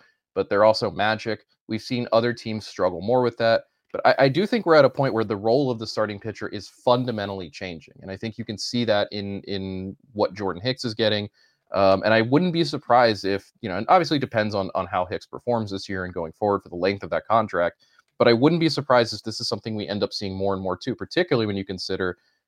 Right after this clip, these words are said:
that pitchers in free agency, starting pitchers, uh, in free agency, you're almost never going to get a guy in the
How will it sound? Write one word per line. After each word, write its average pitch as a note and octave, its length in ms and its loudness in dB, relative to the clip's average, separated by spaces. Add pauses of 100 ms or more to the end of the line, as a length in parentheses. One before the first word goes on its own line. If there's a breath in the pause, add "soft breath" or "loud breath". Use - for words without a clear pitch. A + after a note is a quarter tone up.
that G2+ 380 6 (600)
pitchers E3 360 4
in C3 100 0
free A2 220 2
agency, F#2 280 -6
starting B2+ 360 2
pitchers, G#2+ 420 -4 (120)
uh, F2+ 400 4
in F#2 120 -6
free G2 200 -2
agency, E2 560 -4 (460)
you're A#2+ 200 0
almost E3+ 420 6
never A#2+ 460 2
going A2+ 280 -2
to - 80 -10
get G2+ 300 0
a G2 60 -6
guy E2+ 560 2 (560)
in A2 140 -2
the G#2 120 -4